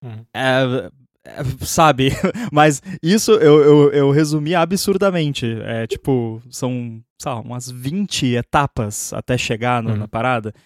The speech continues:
Speaker 2: E é aquele tipo de exploit que também não é cem por cento determinístico, então tem que, tipo, ficar tentando
Speaker 1: Sim.
Speaker 2: até funcionar.
Speaker 1: Nossa.
Speaker 2: Cara,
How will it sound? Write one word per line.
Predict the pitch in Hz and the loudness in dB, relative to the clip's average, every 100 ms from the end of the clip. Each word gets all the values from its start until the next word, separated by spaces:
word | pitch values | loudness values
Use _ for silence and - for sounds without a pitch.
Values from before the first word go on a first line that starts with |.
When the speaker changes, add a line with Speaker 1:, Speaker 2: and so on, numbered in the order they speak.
| _ - | _ 0
Speaker 2:
E | 131 | 2
é | |
aquele | 135 147 135 | 2 0 -4
tipo | - 143 | -4 0
de | |
exploit | 143 - 143 143 147 | -2 -2 0 0 0
que | 135 | -6
também | 131 127 131 | -6 -4 -4
não | 127 123 | -4 -2
é | 131 123 | -2 -4
cem | 117 131 127 | -4 -6 -4
por | 135 | -4
cento | 120 131 131 | -2 -4 -4
determinístico, | 120 127 120 117 135 135 - | -4 -4 -4 -2 -2 -4 -6
então | 117 120 | -6 -6
tem | 120 123 | -6 -8
que, | 127 | -10
tipo, | - 131 | -10 -6
ficar | 135 131 | -4 -4
tentando | - 123 120 135 139 120 113 | -4 -4 -2 -2 -2 -2 -4
Speaker 1:
Sim. | 120 117 113 | -6 -10 -8
Speaker 2:
até | 110 113 127 | -8 -2 0
funcionar. | 127 131 - 123 113 127 143 | 0 -4 -2 -2 -2 -2 -4
Speaker 1:
Nossa. | 127 _ _ _ | -8 _ _ _
Speaker 2:
Cara, | - 143 143 120 110 | -4 0 0 0 -4